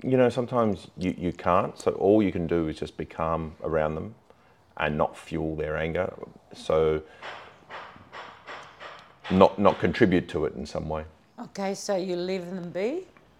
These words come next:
Speaker 1: Yeah.
Speaker 2: But they, <clears throat> but they still not talking to you. They still angry with you for a few days. So how do you come out to bring the person out?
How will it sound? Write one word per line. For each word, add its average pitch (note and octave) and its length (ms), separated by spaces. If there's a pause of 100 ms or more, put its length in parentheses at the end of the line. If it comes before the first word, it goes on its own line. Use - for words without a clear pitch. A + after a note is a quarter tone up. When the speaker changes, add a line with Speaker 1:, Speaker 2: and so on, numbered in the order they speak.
(220)
Speaker 1:
Yeah. F2+ 180 (1500)
Speaker 2:
But F#3+ 220
they, F#3 280
<clears throat> - 40
but A3 400
they G#3 160
still A3 480
not F#3 260
talking G3 420
to - 140
you. C#3+ 160
They F3 160
still F#3+ 460 (140)
angry F#3 380
with D#3 300
you G#3 300 (540)
for F#3+ 140
a F#3 40
few F#3+ 260
days. F3 640 (680)
So F#3 600 (1000)
how G#3 340
do G3+ 160
you G3+ 100
come G3 400
out F3 420
to E3+ 360 (500)
bring F#3+ 280
the C#3 100
person E3+ 460
out? C#3 200